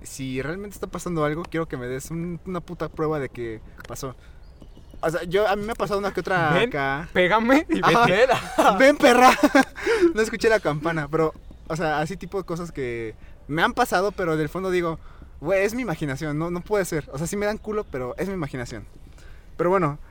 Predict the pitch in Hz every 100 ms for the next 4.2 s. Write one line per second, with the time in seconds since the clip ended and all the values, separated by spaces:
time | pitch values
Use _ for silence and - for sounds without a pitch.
0 | - 175 277 - 190 180 185 165 180 123
1 | 120 131 175 120 104 113 - 127 135 190
2 | - 139 131 135 139 135 135 127 131 120
3 | 113 110 107 113 139 147 143 113 107 127
4 | 147